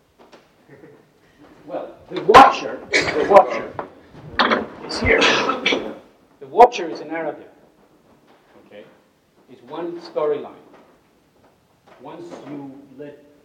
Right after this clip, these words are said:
dissolve that narrative, there is no watcher anymore. Which is not to say that there is no experience. Different things. Is that what you,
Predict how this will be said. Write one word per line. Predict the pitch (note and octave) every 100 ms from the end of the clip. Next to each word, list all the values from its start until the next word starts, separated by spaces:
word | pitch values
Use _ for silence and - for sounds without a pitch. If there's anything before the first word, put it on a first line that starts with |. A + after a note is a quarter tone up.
| -
dissolve | A#2+ B2 D#3+ F3
that | C#3 A#2+
narrative, | C3 G3 G3 - A2+
there | B2
is | A#2+ -
no | A#2+
watcher | C3 F#3+ - A#2
anymore. | G#2 G#2 G2+ - _ _ _ _ _ _ _ _ _ -
Which | D3 D3+
is | D3
not | F3 - E3+
to | E3
say | G#3 D3+ C3
that | B2+
there | C#3
is | C3+ -
no | C#3
experience. | C3+ - F3+ D#3+ - - - - - - _ _ _ _ _ _ _ _ _ _ _ _ _ _ _ - -
Different | D#3+ D#3+ D3
things. | - - _ _ _ _ _ _ _ _ _ _ _ _ _ _ _ _ _ G3+ F#3+ F3+ F3 F#3+ _ _ _ _ _ _ _ _ -
Is | A#2+
that | C#3+
what | D#3
you, | E3